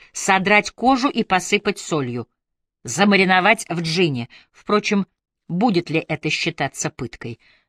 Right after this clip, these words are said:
Скорее, дорогой в нирвану. Возможно, они видели, как я прокрался в комнату для гостей, проводив Джулию по лестнице для слуг. Возможно, они разглядели наши фигуры, когда, сняв одежду, мы купались в заливе.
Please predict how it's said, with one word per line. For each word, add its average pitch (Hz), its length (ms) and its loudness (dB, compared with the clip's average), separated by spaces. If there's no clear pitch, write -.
Скорее, 180 840 2
дорогой 175 540 4
в 175 100 -2
нирвану. 196 500 0
Возможно, 254 540 4
они 302 160 0
видели, 277 340 2
как - 240 -2
я 262 120 6
прокрался 254 600 0
в - 100 -14
комнату 226 400 0
для 226 160 2
гостей, 254 520 0
проводив 220 520 4
Джулию 233 420 0
по - 180 4
лестнице 214 580 -2
для 185 220 0
слуг. - 420 -8
Возможно, 185 680 4
они 208 240 2
разглядели 202 560 2
наши 214 340 2
фигуры, 226 500 0
когда, 190 360 4
сняв 202 440 2
одежду, 190 720 2
мы 170 220 2
купались 190 640 0
в 180 80 -8
заливе. 175 580 -2